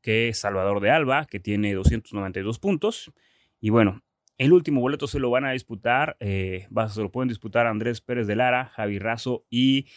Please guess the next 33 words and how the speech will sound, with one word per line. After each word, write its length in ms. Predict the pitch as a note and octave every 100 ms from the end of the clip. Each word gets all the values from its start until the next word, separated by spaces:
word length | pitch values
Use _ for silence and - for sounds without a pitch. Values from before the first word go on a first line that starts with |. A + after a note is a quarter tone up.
| _ -
Jay 180 | A2+ A#2
Cosío. 440 | D#3 G#3 F3+ F3 - - - _ _
Estos 300 | D3 C#3 D#3
últimos 460 | E3 E3 F3 E3 D3+
dos 320 | F3+ F3+ -
son 220 | - C#3 A#2+
comodines 440 | D#3 D3 C#3+ D3
porque 260 | - A2+ A#2
tienen 220 | C3+ C3+
una 160 | C#3+
victoria 360 | C#3 A#2+ B2 A#2
en 80 | A2+
la 80 | A2
temporada, 540 | A#2 C3 D#3+ D3 C#3
pero 200 | D#3 D3
también 380 | - C3 C#3+ C#3
podrían 260 | C3 C3
meterse 400 | C3 B2 C3+ B2+
a 60 | B2+
la 80 | A2+
lista 440 | C3 C#3 C#3 C#3 - _ _
Santiago 420 | A2+ G2+ C#3 C3
Tobar, 420 | - A#2+ A#2+ A#2 _ -
Max 280 | C3 A2+
Gutiérrez 720 | - A2+ A#2 A2+ A2 G#2+ - _
y 240 | - B2+ B2+ A#2+
Enrique 380 | G2+ A2+ G2+
Vaca 500 | G2+ G#2+ A2 C3 B2+ A#2+
si 240 | - A2
ganan 500 | G#2+ G#2+ A2 A2 A2
alguno 380 | - G2 G#2+ G#2
de 140 | G2+ G#2
ellos 400 | G#2 A2 -